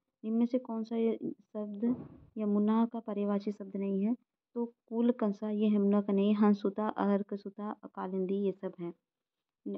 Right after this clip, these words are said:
और ये निम्नगा, नदी का निम्नगा, कुल कंसा, सरिता, सरी, धनु, अपगा, सरित, नोचगा। और तटिनी, प्रवाहिनी, सरकरी, निर्झरणी, कुल कंसा, जलमाला, नंद,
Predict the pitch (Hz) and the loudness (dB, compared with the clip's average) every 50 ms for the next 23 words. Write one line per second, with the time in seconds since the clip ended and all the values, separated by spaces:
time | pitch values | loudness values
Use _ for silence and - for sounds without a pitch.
0 | - - 196 202 202 202 208 202 208 220 226 220 220 226 226 226 220 220 220 220 | -6 -2 0 2 2 2 2 4 4 6 8 8 8 8 8 8 8 8 8 6
1 | 233 240 262 254 - _ _ _ _ _ - 233 233 214 214 240 240 247 240 240 | 6 6 4 2 -2 _ _ _ _ _ -4 -4 -2 2 2 2 2 4 4 6
2 | 233 226 220 214 214 226 233 233 - - 220 214 220 - 214 208 202 202 - 220 | 6 6 6 6 6 6 4 4 2 0 -4 -4 -6 -6 -6 -6 -6 -6 -6 -6
3 | 220 220 - - 208 202 196 202 - 208 208 - - 208 196 196 214 202 202 202 | -6 -6 -6 -4 -4 -4 -4 -6 -6 -10 -8 -6 -6 -4 -2 0 -2 -2 0 0
4 | 196 202 208 214 - - - 196 - 202 190 - 208 208 214 - - 202 190 208 | 2 2 2 0 0 -4 -6 -6 -4 -4 -2 -2 0 0 -2 -2 -4 -2 -2 -2
5 | 214 - - 214 202 202 196 190 - - 196 190 196 208 220 - _ _ _ _ | -2 -4 -4 -4 -2 -2 -2 -4 -4 -4 -4 -2 -2 -2 -4 -6 _ _ _ _
6 | _ _ _ _ - - 196 208 214 208 202 - 220 202 202 - 208 208 226 240 | _ _ _ _ -8 -4 -2 0 0 0 -2 -2 -4 -6 -2 0 4 4 4 4
7 | 233 - 214 196 196 196 196 196 196 208 220 220 214 214 202 196 196 - 190 190 | 4 2 0 0 2 2 2 4 4 4 2 2 2 0 0 0 -2 -4 -4 0
8 | 208 214 208 202 196 185 190 196 190 190 185 185 208 220 - - 208 202 202 202 | 2 4 4 4 4 2 2 2 2 4 6 4 4 4 2 -2 -6 -6 -6 -4
9 | - 202 196 190 - - 208 214 208 208 196 190 190 190 185 185 185 180 202 226 | -4 -6 -6 -6 -4 -4 -2 -2 -2 -2 -4 -2 0 0 0 0 2 2 0 0
10 | - _ _ _ _ _ _ - 202 202 208 220 233 226 | -2 _ _ _ _ _ _ -4 -2 0 2 2 2 2